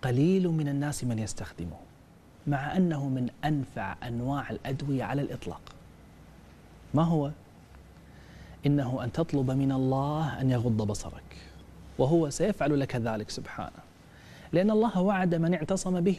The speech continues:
أن يعصمه، وهو قادر على ذلك. لا تستهن بهذا العلاج، والله هذا العلاج استخدمه الأنبياء لحل هذه المشكلة.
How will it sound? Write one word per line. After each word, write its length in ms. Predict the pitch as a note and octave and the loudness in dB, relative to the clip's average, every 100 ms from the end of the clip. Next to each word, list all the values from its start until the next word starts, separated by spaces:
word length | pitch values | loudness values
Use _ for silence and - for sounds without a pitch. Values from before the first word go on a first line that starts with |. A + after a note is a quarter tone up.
| - | 2
أن 100 | A3 | 2
يعصمه، 560 | F3+ - A3 G#3+ F3+ D3+ - - F3+ | 2 2 2 2 2 -4 -10 -6 0
وهو 220 | G3+ G3+ | 4 4
قادر 560 | G3 G3 A3 G3+ F#3+ | 4 0 2 2 0
على 240 | E3+ E3+ E3 | 0 0 0
ذلك. 540 | F#3+ F#3+ D#3 - - - - - - - - - - - | 0 -2 -6 -12 -20 -20 -20 -20 -20 -20 -20 -20 -20 0
لا 100 | F#3 | 2
تستهن 400 | D#3+ - A#2+ A#2 | 2 0 0 0
بهذا 240 | G2+ G2+ | -2 -6
العلاج، 480 | G2 F2+ - - - - - - - C#3 | -10 -12 -16 -20 -20 -20 -20 -20 -8 0
والله 540 | D3 D#3 D3+ C#3 C3 | 4 4 4 0 -2
هذا 80 | C3 | -2
العلاج 360 | B2 B2 C3+ B2 | -2 -2 -2 -4
استخدمه 580 | - D3+ C3 D3 C#3+ | -8 -8 -4 -4 -2
الأنبياء 840 | C#3 C#3+ D3 D3 D3 D3+ E3 E3 C#3+ | -4 -2 0 4 4 4 2 0 0
لحل 280 | C#3+ D#3 A#2+ | 0 0 0
هذه 220 | A#2+ G#2 | -2 -6
المشكلة. 400 | G2 - - | -8 -12 -14